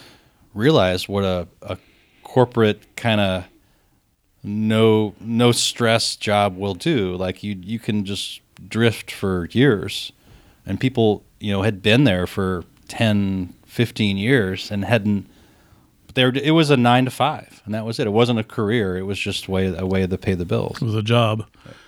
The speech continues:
Speaker 2: Did, uh, how long were you there before you realized that, eh, that's not gonna be s-,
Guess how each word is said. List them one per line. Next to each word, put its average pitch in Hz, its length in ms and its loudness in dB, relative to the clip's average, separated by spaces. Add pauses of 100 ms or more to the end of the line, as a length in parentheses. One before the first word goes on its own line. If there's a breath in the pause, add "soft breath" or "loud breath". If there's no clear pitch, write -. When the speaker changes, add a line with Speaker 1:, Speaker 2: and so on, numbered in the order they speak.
(400 soft breath)
Speaker 2:
Did, 135 200 4
uh, 135 240 2
how 165 120 4
long 151 320 4
were 143 120 4
you 135 180 6
there 131 220 6
before 127 320 4
you 120 160 4
realized 113 720 2 (360 loud breath)
that, - 420 0 (1400)
eh, 139 220 2
that's 127 240 2
not 131 200 4
gonna 131 120 2
be 113 160 2
s-, 110 180 -6